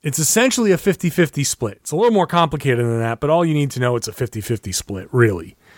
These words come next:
Um, so where does that leave teams next year? Are non-tax teams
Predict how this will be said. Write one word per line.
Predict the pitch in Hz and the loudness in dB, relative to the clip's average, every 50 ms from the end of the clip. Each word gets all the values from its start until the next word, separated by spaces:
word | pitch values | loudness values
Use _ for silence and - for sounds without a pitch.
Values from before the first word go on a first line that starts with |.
| - - - _ _ _ _ _ _ _ _ _ - | -20 -20 -20 _ _ _ _ _ _ _ _ _ -6
Um, | 117 117 117 113 110 110 110 104 104 107 _ _ _ _ _ _ _ _ _ _ _ _ _ _ _ _ _ _ _ _ _ _ _ _ _ _ | -4 -2 0 0 0 -2 -2 -4 -8 -14 _ _ _ _ _ _ _ _ _ _ _ _ _ _ _ _ _ _ _ _ _ _ _ _ _ _
so | _ - - - 165 151 143 143 139 135 131 - _ _ _ _ _ _ _ _ _ _ _ _ _ _ _ _ _ _ _ _ _ _ _ _ _ _ _ _ _ _ _ _ _ _ _ _ _ _ _ _ _ _ | _ -12 -4 0 2 2 4 2 2 0 -2 -6 _ _ _ _ _ _ _ _ _ _ _ _ _ _ _ _ _ _ _ _ _ _ _ _ _ _ _ _ _ _ _ _ _ _ _ _ _ _ _ _ _ _
where | 143 123 117 120 131 139 170 196 220 240 | -12 -10 -8 -6 -2 0 2 2 2 0
does | 240 214 214 208 180 160 | 2 0 0 0 0 0
that | 165 170 170 170 143 | 0 2 2 0 0
leave | 151 151 160 160 156 135 - | -2 -2 0 0 -2 -4 -6
teams | - - - 180 185 180 143 120 113 123 131 123 - - - - - - _ _ _ _ _ _ _ _ _ _ _ _ | -12 -4 0 0 2 2 0 -2 -4 -6 -6 -6 -6 -6 -8 -10 -14 -20 _ _ _ _ _ _ _ _ _ _ _ _
next | - 135 143 160 160 - - - | 0 2 2 2 2 0 -4 -4
year? | 170 190 254 247 - - - - _ _ _ _ _ _ _ _ _ _ _ _ _ _ _ _ _ _ _ _ _ _ _ _ _ _ _ _ _ _ _ | -2 -2 -2 -2 -2 -8 -14 -20 _ _ _ _ _ _ _ _ _ _ _ _ _ _ _ _ _ _ _ _ _ _ _ _ _ _ _ _ _ _ _
Are | - 151 151 151 151 151 151 151 151 151 147 147 135 - _ _ _ _ _ _ _ _ _ _ _ _ _ _ _ _ _ _ _ _ _ _ _ | -2 0 0 2 2 2 2 2 2 2 0 0 -4 -10 _ _ _ _ _ _ _ _ _ _ _ _ _ _ _ _ _ _ _ _ _ _ _
non-tax | 120 120 131 135 147 160 175 202 226 247 247 - 165 185 175 165 160 - - - | -6 -4 -2 0 0 2 2 2 2 0 -2 -2 0 0 0 0 0 -2 -6 -10
teams | - - 135 123 123 127 139 139 - - - | -6 -6 -4 -4 -4 -4 -6 -6 -8 -10 -12